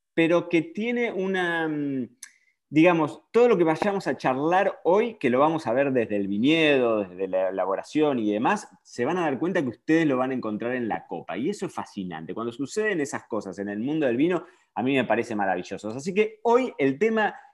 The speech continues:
que nos reúne es el tema de cofermentaciones, y ustedes dirán, "¿Qué será eso?". Yo no se los voy a responder porque acá el que sabe es el gran enólogo, Juan Roby de la Garde. Juan, querido, ¿cómo andás desde Mendoza?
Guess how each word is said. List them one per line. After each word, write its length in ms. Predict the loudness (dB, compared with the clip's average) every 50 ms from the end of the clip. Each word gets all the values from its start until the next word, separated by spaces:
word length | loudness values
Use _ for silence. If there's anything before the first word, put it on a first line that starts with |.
| _ _ -2
que 80 | 0
nos 180 | 2 2 0 0
reúne 640 | 0 2 4 4 4 4 4 2 2 0 0 -2 -2
es 200 | -4 -2 0 2
el 160 | 0 0 2
tema 240 | 2 0 2 2 0
de 220 | 0 -2 -4 -4 0
cofermentaciones, 1160 | 0 0 0 2 0 0 2 0 0 -2 0 -2 -4 -4 -2 -2 2 2 2 2 0 -2 -4
y 40 | -6
ustedes 420 | -6 -2 0 2 4 4 2 2
dirán, 440 | 0 0 0 0 0 0 -2 -4 -2 -2
"¿Qué 140 | -2 -2
será 320 | 0 0 0 4 4 4 4
eso?". 440 | 4 2 2 2 2 0 0 0 -4 -14 _ _ _ _ _
Yo 200 | -10 -2 0 0
no 100 | 0 0
se 120 | 0 -2 -2
los 120 | -2 0
voy 180 | 2 2 4 4
a 80 | 2
responder 520 | 2 -2 -6 -6 -6 -4 -2 -2 -2 -2 -4
porque 220 | -8 -10 -8 -8
acá 380 | -8 -8 -2 0 0 0 0 -2 -8
el 160 | -10 -10 -8
que 140 | -10 -14 -10
sabe 420 | -6 -2 0 2 2 0 0 -2 -4
es 200 | -8 -8 -6 -6
el 160 | -6 -4 -2
gran 400 | 0 2 2 4 4 2 0 -2 -8 -6
enólogo, 640 | -4 -4 -2 -2 -2 -2 -2 -2 -2 -2 -4 -4 -6 -8 _ _ -2
Juan 240 | 0 0 0 -2 -6 -6
Roby 500 | -4 -2 0 2 2 2 2 0 -2 _ _ _ _ _ _
de 140 | -6 -4 -4
la 120 | -2 -2
Garde. 300 | -2 -4 -4 -6 -6 -6
Juan, 300 | 0 4 4 6 6 6
querido, 420 | 6 6 8 10 10 10 10 8 6
¿cómo 180 | 6 4 4
andás 360 | 4 4 6 4 4 4 6
desde 280 | 4 4 6 6 4 4
Mendoza? 720 | 4 4 2 4 6 8 8 8 6 4 2 0 0 0